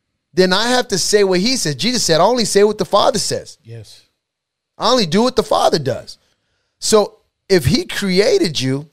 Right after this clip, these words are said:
Speaker 1: and this is the conversation that I had with my niece. I said, "When you die,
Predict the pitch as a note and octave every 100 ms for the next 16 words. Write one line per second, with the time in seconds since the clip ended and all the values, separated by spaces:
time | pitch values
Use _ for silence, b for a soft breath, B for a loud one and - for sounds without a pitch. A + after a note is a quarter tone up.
0 | _ D#3+ E3 B3 C4+ A#3 - F#3 F3 D3+
1 | F3 E3 D#3+ D3 C#3 C#3 D3+ D3 A#2 -
2 | C3+ A#2+ B2+ E3 D4+ - - - _ _
3 | _ b b b b b F3+ F#3 F#3 D#3+
4 | B3 C4 C#4+ C#4+ A3 A#2